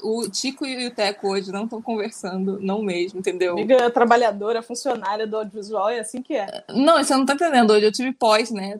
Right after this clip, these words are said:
Speaker 1: Tem, tem certos
Speaker 2: É verdade.
Speaker 1: sábados que eu já não funciono muito bem, que eu tenho pós o dia inteiro. Mas tudo bem, vamos lá. É, então,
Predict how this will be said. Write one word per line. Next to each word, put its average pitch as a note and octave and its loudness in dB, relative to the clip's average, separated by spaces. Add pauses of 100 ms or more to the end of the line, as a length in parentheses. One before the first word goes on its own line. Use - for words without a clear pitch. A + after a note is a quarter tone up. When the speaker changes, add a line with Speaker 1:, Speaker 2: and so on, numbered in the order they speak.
Speaker 1:
Tem, A3+ -2
tem A#3+ -2
certos B3 -2
Speaker 2:
É C4 6
verdade. A#3+ 4
Speaker 1:
sábados A#3+ -2
que C4 -8
eu A#3+ -6
já B3 -2
não C4 -8
funciono C4+ -12
muito C#4+ -12
bem, A#3+ -6
que - -12
eu B3 -10
tenho C4+ -12
pós A3+ -2
o A#3 -8
dia A#3+ -12
inteiro. A#3+ -10
Mas G#3+ -8
tudo D#4 0
bem, A#3+ 6 (360)
vamos B3 0
lá. - 0 (320)
É, G#3 0
então, B3+ -6